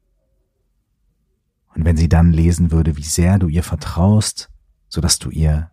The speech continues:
auch eine Sache sagen kannst, die sie wissen sollte, die vielleicht auch unangenehm ist oder ein bisschen peinlich. Und dann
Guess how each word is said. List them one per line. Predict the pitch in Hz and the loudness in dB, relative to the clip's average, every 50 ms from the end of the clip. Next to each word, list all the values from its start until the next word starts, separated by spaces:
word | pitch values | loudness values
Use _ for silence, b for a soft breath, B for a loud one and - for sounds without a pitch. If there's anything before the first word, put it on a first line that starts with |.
| _ _ | _ _
auch | - - 90 90 101 | -2 0 0 0 0
eine | - 92 87 82 82 | -2 0 0 0 2
Sache | 76 85 85 - - 92 | 0 0 0 0 0 2
sagen | 82 87 82 82 78 80 73 | 2 4 2 2 2 0 -2
kannst, | - 80 80 78 - - - - | -2 -2 -2 -2 -4 -6 -8 -8
die | 80 78 | -6 -6
sie | 78 - 85 80 | -4 -2 -2 -2
wissen | 98 - - - 113 | 0 0 2 2 2
sollte, | 101 82 76 73 76 - - | 4 4 2 2 2 0 -2
die | - - - 98 B B B B B B B B B B B B _ _ - | -6 -6 -10 -12 B B B B B B B B B B B B _ _ -8
vielleicht | - 87 95 98 - | -4 -2 -2 -2 -2
auch | - - - | -4 -4 0
unangenehm | - 113 92 78 73 71 65 65 64 64 62 | 2 2 4 4 2 2 0 -2 -2 -4 -4
ist | - - - - - - | -6 -6 -6 -6 -4 -4
oder | 78 73 73 71 71 73 73 - _ _ _ - | -2 0 2 2 0 0 -2 -6 _ _ _ -6
ein | - | -4
bisschen | 120 120 - - 73 | -2 -2 -2 -2 -2
peinlich. | - - - - - 87 82 67 - - - - _ _ _ _ _ _ _ _ _ _ _ _ _ _ _ _ _ _ _ _ _ _ _ _ _ _ _ _ _ _ _ _ _ _ _ _ _ _ _ _ _ _ _ _ _ _ _ _ - - _ _ _ _ _ _ _ _ _ _ | -2 -2 0 2 4 4 4 2 0 -6 -14 -20 _ _ _ _ _ _ _ _ _ _ _ _ _ _ _ _ _ _ _ _ _ _ _ _ _ _ _ _ _ _ _ _ _ _ _ _ _ _ _ _ _ _ _ _ _ _ _ _ -20 -20 _ _ _ _ _ _ _ _ _ _
Und | - 82 78 71 | 0 0 2 2
dann | 78 76 76 80 82 82 76 | 4 4 4 4 4 4 2